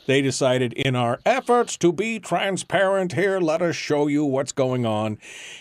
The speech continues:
And they did it from January to June. They just laid out six months worth of numbers, and the numbers are pretty staggering. I mean, there is, I mean, h-, hundreds and millions of hours being watched,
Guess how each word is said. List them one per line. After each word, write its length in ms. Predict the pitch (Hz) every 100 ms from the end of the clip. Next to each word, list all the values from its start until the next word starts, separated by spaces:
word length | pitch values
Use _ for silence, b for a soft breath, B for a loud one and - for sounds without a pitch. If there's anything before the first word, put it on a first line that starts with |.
| B
And 420 | 113 117 120 120 110
they 320 | 117 117 113
did 280 | 98 127 -
it 180 | 113
from 220 | - 113 107
January 480 | 127 135 139 139
to 60 | 135
June. 360 | 113 127 170 120
They 100 | 98
just 260 | 120 113
laid 200 | 127 123
out 180 | 127 120
six 300 | - 139 -
months 240 | 139 135
worth 180 | 139 135
of 80 | 120
numbers, 460 | 127 160 107 107 -
and 400 | 113 113 110 - B B B B B
the 80 | 113
numbers 360 | 123 254 196
are 80 | 202
pretty 300 | 180 160 107
staggering. 600 | - 107 104 156 87 - -
I 80 | 120
mean, 180 | 113
there 240 | 101 165 147
is, 280 | 87 - - _
I 140 | 104 98
mean, 320 | 95 85 76 - - - -
h-, 300 | - - - -
hundreds 640 | - - 202 165 127 87
and 340 | 110 117 156 180
millions 440 | 208 185 123 107
of 100 | 110
hours 420 | 120 117 98 90
being 260 | - 101 92
watched, 500 | 104 101 85 -